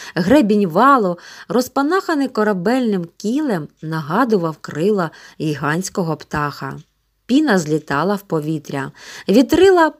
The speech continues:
повні шаленої сили шторму, всією громадою валилися назад, аби, перейшовши вал, розгорнутися, а потім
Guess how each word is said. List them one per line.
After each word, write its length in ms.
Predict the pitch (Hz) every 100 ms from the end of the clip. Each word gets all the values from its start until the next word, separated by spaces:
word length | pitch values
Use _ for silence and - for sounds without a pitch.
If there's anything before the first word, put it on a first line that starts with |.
| -
повні 420 | 254 302 240 185
шаленої 640 | - 170 175 240 208 170
сили 400 | 170 - 233 208
шторму, 680 | 208 - 247 220 165 151 147 - -
всією 600 | - 233 233 330 339 269
громадою 840 | 180 180 170 180 277 226 190 165 151 - -
валилися 680 | 180 254 262 269 285 - 311
назад, 640 | 330 330 208 180 143 - _ _ _
аби, 240 | - 156 151
перейшовши 800 | 156 160 180 - 330 - -
вал, 420 | 147 147 247 311 311 - - -
розгорнутися, 1160 | 185 214 196 269 233 185 151 151 - 147 143 160
а 140 | - 180
потім 540 | - 392 403 330 311